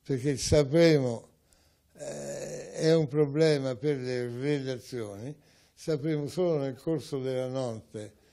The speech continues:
o all'inizio della mattina di poter dire dove c'è la conferenza stampa, la mia conferenza stampa, e quindi le troupe, eh, televisive, radiofoniche e via dicendo,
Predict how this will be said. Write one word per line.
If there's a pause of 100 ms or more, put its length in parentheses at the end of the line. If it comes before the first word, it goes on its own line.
(260)
o
all'inizio
della
mattina
di
poter
dire
dove (460)
c'è
la
conferenza
stampa,
la
mia
conferenza
stampa, (420)
e
quindi
le
troupe, (480)
eh,
televisive,
radiofoniche
e
via
dicendo,